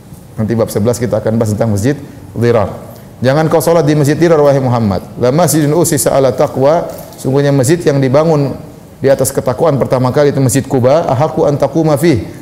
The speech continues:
Lebih utama untuk kau salat di masjid tersebut. "Fihi," apa, "rijalun yuhibbuna an yatatahharu." Di situ ada lelaki yang suka untuk bersuci.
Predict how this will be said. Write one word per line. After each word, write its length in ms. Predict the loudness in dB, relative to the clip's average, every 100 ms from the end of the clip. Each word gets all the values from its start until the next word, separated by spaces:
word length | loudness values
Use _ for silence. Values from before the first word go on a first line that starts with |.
| -4
Lebih 280 | -2 0 0
utama 280 | 2 2 0
untuk 200 | -2 -2
kau 80 | -2
salat 280 | 0 0 -2 -16 -20 -20 -20 -20 -6
di 320 | 0 0 0
masjid 320 | -2 0 -2
tersebut. 560 | 0 -2 0 0 -2 0
"Fihi," 400 | 2 4 4 2 -2 -14 -20 -20 -16 -8 -4 -2 0
apa, 160 | 0 2
"rijalun 480 | 2 2 2 2 2
yuhibbuna 640 | 0 0 0 2 2 0
an 80 | 2
yatatahharu." 720 | 2 2 2 2 2 2 0
Di 80 | -2
situ 240 | -2 0
ada 160 | 2 2
lelaki 400 | 2 2 0 0
yang 80 | 0
suka 240 | 0 0
untuk 240 | 0 0 0
bersuci. 480 | 0 0 0 -4